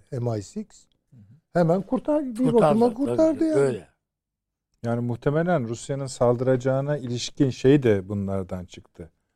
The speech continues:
Speaker 2: Tabii, tabii,
Speaker 4: Yani
Speaker 2: zaten
Speaker 4: saldıracak,
Speaker 2: söylüyor.
Speaker 4: saldıracak,
Speaker 2: Ve
Speaker 4: saldıracak.
Speaker 2: yıldırım harekatı yapacak diyor.
Speaker 4: Hı hı.
Speaker 2: Hemen girecek
Speaker 3: Ya
Speaker 2: diyor
Speaker 3: işte
Speaker 2: falan.
Speaker 3: o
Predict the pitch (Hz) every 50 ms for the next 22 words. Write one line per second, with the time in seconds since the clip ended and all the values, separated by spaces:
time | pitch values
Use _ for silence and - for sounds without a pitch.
0 | _ _ _ - - 120 135 156 170 123 - 139 156 143 107 107 107 101 92 -
1 | 113 117 117 120 110 120 117 120 120 175 233 220 185 156 120 123 120 113 104 101
2 | 104 104 95 98 95 - - - 113 113 131 139 147 120 127 135 131 131 123 147
3 | 151 175 202 202 202 202 185 160 165 160 139 147 160 135 - 139 139 131 117 -
4 | 131 123 110 101 - - - 104 95 92 95 104 104 101 101 101 98 101 _ _
5 | _ _ _ 113 107 101 107 117 143 165 190 208 220 214 196 180 185 165 160 139
6 | 131 139 123 - 127 135 104 101 - - 113 - 160 160 160 156 151